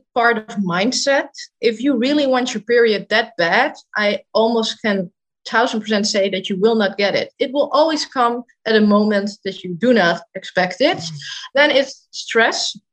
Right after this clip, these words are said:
Speaker 1: If you have stress, it's going to be a hard, <laughs> hard thing. You really need to calm down. And I,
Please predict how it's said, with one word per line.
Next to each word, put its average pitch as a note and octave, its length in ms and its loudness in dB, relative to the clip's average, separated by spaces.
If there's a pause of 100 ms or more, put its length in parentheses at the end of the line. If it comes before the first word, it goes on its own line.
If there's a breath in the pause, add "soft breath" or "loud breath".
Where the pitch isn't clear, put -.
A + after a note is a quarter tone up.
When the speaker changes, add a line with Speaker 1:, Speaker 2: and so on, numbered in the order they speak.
(500)
Speaker 1:
If A3 100 -2
you D4+ 120 2
have C4 180 0
stress, B3 540 0 (420)
it's A3+ 140 -4
going A#3+ 220 -2
to A#3 80 -4
be G#3+ 120 2
a G#3+ 80 4
hard, G#3 220 0
<laughs> - 240 -6
hard A3+ 280 0
thing. F3+ 220 -2
You F#3+ 80 -4
really C#4 300 -2
need B3+ 220 0
to A3 300 -2 (360 loud breath)
calm A#3 400 0
down. F3+ 340 0
And G3 140 -2
I, G3+ 240 2